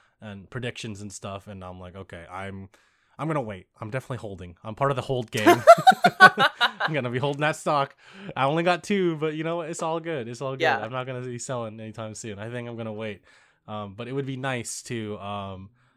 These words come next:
Speaker 1: get a little bit of money, a little bit of extra money. And, um, unfortunately, I did, I am stuck with Robinhood for the time being. I might transfer over to another broker, but, you know, the whole, the whole negativity towards Robinhood came out, and I was like, "Oh shit, I,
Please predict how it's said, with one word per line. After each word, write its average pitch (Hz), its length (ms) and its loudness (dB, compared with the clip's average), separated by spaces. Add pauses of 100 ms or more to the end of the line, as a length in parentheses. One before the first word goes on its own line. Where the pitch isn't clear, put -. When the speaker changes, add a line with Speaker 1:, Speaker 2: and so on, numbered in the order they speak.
(140)
Speaker 1:
get 131 80 -6
a - 20 -4
little 117 200 -4
bit 101 160 -6
of 98 60 -8
money, 98 240 -8
a 90 60 -12
little 101 220 -12
bit 101 220 -16
of 95 80 -16
extra 104 320 -10
money. 92 320 -12 (340)
And, 104 240 -8
um, 101 240 -10
unfortunately, 120 680 -2
I 117 160 -4
did, 131 440 -2
I 127 120 0
am 123 100 -2
stuck 147 240 -4
with 117 140 -12
Robinhood 107 480 -6
for 107 80 -14
the 104 80 -14
time 98 240 -10
being. 104 400 -12
I 113 140 -8
might 113 200 -8
transfer 113 380 -10
over 110 220 -8
to 113 160 -12
another 104 260 -10
broker, 104 480 -10 (400)
but, 104 240 -8 (400)
you 139 80 -8
know, 110 240 -4
the 113 100 -8
whole, 139 340 -2
the 120 120 -8
whole 180 220 4
negativity 156 600 -2
towards 120 400 -6 (720)
Robinhood 135 440 2
came 127 180 -4
out, 117 220 -2
and 107 120 -10
I 107 100 -6
was 101 100 -8
like, 104 80 -8
"Oh 110 140 -4
shit, 95 300 -10
I, 90 280 -12